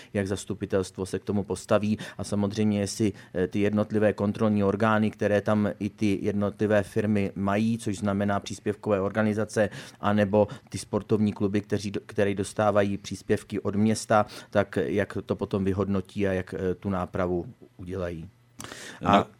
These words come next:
Speaker 2: ano.
Speaker 1: jak jste se ptal správně, tak, ehm, kontrolní výbor zpracovali kontrolní plán na příští rok.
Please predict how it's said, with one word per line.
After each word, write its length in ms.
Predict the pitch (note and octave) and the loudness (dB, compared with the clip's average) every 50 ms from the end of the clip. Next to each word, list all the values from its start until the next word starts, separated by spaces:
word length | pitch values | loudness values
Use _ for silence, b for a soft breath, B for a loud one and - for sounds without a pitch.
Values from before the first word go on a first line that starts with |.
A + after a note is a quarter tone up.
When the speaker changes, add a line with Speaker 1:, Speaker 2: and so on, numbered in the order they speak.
| _ _ - G2+ F#2+ | _ _ -16 -8 -2
Speaker 2:
ano. 240 | - F#2+ F#2 A2+ - - | 0 2 2 0 0 -6
Speaker 1:
jak 300 | G2 E2+ A2+ A#2+ A#2 - | -4 2 2 2 2 0
jste 340 | - - C#3 B2+ A2+ G#2+ | -2 2 4 6 6 4
se 180 | A#2 - - B2+ | 2 2 2 2
ptal 280 | - - - A2+ B2 A#2+ | 2 6 8 10 10 10
správně, 500 | A2+ - - A#2+ A#2+ A#2 A#2 B2 B2 B2 | 8 2 2 4 4 6 8 6 6 6
tak, 260 | - B2+ A#2 - - | 6 4 2 4 4
ehm, 1000 | A#2 A2+ A2 A2 A2 A2 A2 A2 A2 G#2+ G#2+ G2+ G2+ G2+ F2 E2+ D#2+ F2+ D#2+ D2 - | 4 4 6 6 4 4 4 2 2 2 2 0 0 -2 -2 -4 -6 -6 -8 -10 -6
kontrolní 460 | - A2+ A#2 A2+ B2+ B2+ B2 B2 A#2 | 0 0 0 4 4 4 6 6 4
výbor 320 | A2+ A#2+ A#2 A#2+ A#2 A2+ A2+ | 2 2 4 4 4 4 2
zpracovali 580 | - - - A2+ A2 - - B2 A#2 A#2 A2+ | 0 -2 -4 -4 -2 0 0 2 2 2 2
kontrolní 480 | A2+ - A2+ A2+ A2+ B2+ B2 A#2 A#2+ A#2 | 2 2 0 2 2 2 4 4 4 2
plán 320 | A#2 A#2+ A2+ A2 G2 F#2+ F2+ B B B B _ | 4 4 4 4 4 2 -2 B B B B _
na 80 | - G2 | -4 -4
příští 480 | - - - B2 A#2+ - - - C3 | -2 -4 -6 -6 -6 -8 -2 2 4
rok. 320 | B2 B2+ B2 B2+ B2 - | 6 6 6 6 4 -2